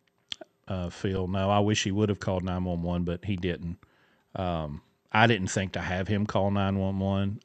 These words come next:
I, you know, if you Google, you know, this, this issue and, and Charlotte, um, uh, it comes up. It's, it's the news people have reported on it, and they're, you know, this is not new. So they shouldn't be surprised that these people are out there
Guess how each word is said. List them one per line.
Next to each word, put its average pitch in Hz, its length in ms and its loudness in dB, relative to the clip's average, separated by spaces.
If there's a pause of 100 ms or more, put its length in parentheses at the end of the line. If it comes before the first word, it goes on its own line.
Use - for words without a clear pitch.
I, 82 140 -14 (140)
you 92 140 -6
know, 82 240 -8 (1000)
if 135 240 4
you 175 160 8
Google, 123 800 6 (560)
you 110 140 2
know, 107 220 6
this, 120 400 4
this 123 380 2
issue 107 760 4
and, 101 400 0
and 98 240 -2
Charlotte, 123 720 2 (300)
um, 92 580 -2 (2000)
uh, 90 460 -6 (560)
it 139 180 6
comes 160 320 8
up. 117 240 6
It's, 127 220 2
it's 135 300 2
the 117 160 4
news 143 480 6
people 135 440 4
have 117 320 2
reported 120 540 4
on 120 220 6
it, 113 160 2
and 104 200 2
they're, 110 160 0
you 120 120 4
know, 98 120 4
this 170 240 6
is 113 140 2
not 117 300 4
new. 95 340 0
So 110 220 0
they 135 160 8
shouldn't 123 420 2
be 123 100 2
surprised 110 680 2
that 98 120 -6
these 101 160 -4
people 95 380 -4
are 92 80 -4
out 87 220 -2
there 85 280 -6